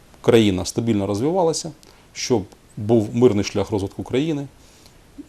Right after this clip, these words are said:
Ну, немає у нас сепаратистів. Ну, в-, їх мінімальна кількість, і я вам скажу, що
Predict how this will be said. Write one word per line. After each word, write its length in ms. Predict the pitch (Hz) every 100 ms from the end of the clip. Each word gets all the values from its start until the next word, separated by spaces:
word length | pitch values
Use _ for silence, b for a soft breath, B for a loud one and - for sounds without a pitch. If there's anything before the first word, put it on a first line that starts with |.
| -
Ну, 180 | 135
немає 320 | 151 156 143 110
у 40 |
нас 180 | 110 -
сепаратистів. 640 | 101 113 110 107 - 107 -
Ну, 120 | 123
в-, 300 | 101 113 120
їх 320 | 120 131 - - - 117 120 120 120
мінімальна 400 | 120 139 143 131
кількість, 540 | 123 165 139 120 - -
і 400 | 110 107 104 107
я 100 | 123
вам 140 | 120
скажу, 300 | - 123 120
що 300 | - - -